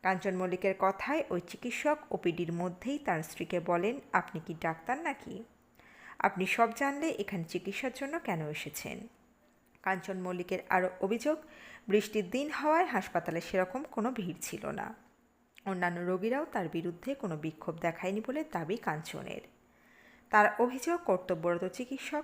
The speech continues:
প্রথমে দুর্ব্যবহার করতে শুরু করার পরই তিনি বাদানুবাদে জড়িয়ে পড়েন। কাঞ্চন বলেন, "আমি যদি বিধায়ক হওয়ার সুবিধা নিতাম,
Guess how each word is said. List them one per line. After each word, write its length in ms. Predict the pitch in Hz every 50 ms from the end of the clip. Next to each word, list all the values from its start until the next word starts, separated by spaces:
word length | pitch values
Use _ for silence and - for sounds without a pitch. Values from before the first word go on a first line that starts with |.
| - -
প্রথমে 360 | - 175 - 190 175 160 165
দুর্ব্যবহার 640 | 160 - 165 160 156 165 156 151 156 156 175 165 165
করতে 380 | - - 165 165 - - 170
শুরু 260 | 165 - - 175 165
করার 340 | 160 - 180 170 170 165 165
পরই 460 | 165 - - 180 185 190 233 269 320 320 - - - - - - - - - -
তিনি 180 | - 185 196 185
বাদানুবাদে 640 | 143 170 165 165 170 156 160 151 160 160 160 165 165
জড়িয়ে 400 | 160 - 180 170 165 208 277 311 -
পড়েন। 400 | - 151 - - - - - 247 - - _ _ _ _ _ _ _ -
কাঞ্চন 380 | 175 175 170 165 - 180 165 156
বলেন, 320 | 170 170 170 180 220 269 277 - -
"আমি 180 | - 165 151 151 -
যদি 160 | - - -
বিধায়ক 500 | 147 165 165 160 170 160 170 160 160 160
হওয়ার 240 | - 180 165 165 160
সুবিধা 420 | 160 - - 170 170 196 208 240 247
নিতাম, 360 | 262 254 - 294 294 302